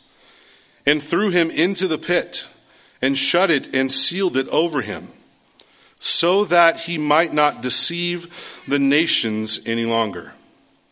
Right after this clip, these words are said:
until the thousand years were ended. After that,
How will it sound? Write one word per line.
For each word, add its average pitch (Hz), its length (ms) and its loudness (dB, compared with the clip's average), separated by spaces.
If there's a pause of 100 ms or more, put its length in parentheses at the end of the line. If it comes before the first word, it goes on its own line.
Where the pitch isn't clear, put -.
(380)
until 113 260 0
the 120 100 0
thousand 127 500 2
years 120 340 0
were 98 140 -6
ended. 104 400 -6 (1200)
After 135 280 2
that, 135 460 2